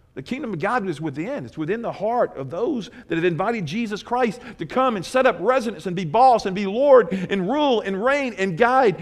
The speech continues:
and C E O and director and master and kyrios and king,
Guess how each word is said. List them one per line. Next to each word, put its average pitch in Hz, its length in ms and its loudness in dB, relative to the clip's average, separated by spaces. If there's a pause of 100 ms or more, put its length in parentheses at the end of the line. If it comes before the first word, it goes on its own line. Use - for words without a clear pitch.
(100)
and 190 140 -6
C 247 460 -2
E 226 40 -2
O 240 240 6
and 175 180 -2
director 247 500 4 (200)
and 202 160 -2
master 254 440 2
and 196 380 -6
kyrios 262 760 6 (600)
and 180 160 -6
king, 175 420 -4